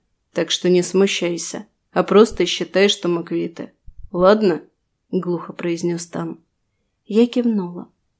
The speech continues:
Тёплые ладони моего массажиста уже пробрались под тунику и рассыпали счастливые мурашки по голой коже. «Как спалось?» бодро спросил вышедший из ванной Рэй. На нём была чёрная футболка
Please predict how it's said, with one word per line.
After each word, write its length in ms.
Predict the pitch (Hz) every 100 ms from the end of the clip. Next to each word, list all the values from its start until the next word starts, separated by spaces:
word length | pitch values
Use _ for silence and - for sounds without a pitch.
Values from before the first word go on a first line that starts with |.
| _ _ -
Тёплые 420 | - 185 190 180
ладони 460 | 175 175 185 208 180
моего 320 | 175 170 175
массажиста 680 | 170 - 170 185 220 -
уже 220 | 180 170 170
пробрались 500 | - 180 175 175 175
под 240 | 175 -
тунику 580 | 180 175 202 214 214 208 _ _ _ -
и 100 | 196
рассыпали 840 | 185 - 180 170 170 202 208 214 -
счастливые 680 | - 214 214 262 269 254
мурашки 480 | 226 202 202 226 -
по 180 | 175 175
голой 320 | 175 175 185
коже. 540 | 190 170 170 160 202 _ _ _ _ _ _ _
«Как 220 | - 202
спалось?» 560 | - - 196 190 214 - - _ _ _ -
бодро 380 | 180 180 175
спросил 600 | 175 - 180 - 254 247
вышедший 540 | 214 247 - 220 - 196
из 120 | 180
ванной 440 | 180 185 190 190
Рэй. 400 | 185 170 165 - _ _ _ -
На 140 | 190
нём 240 | 190 190 180
была 200 | 175 170
чёрная 440 | 175 175 175 175
футболка 720 | 170 175 175 185 226 202 302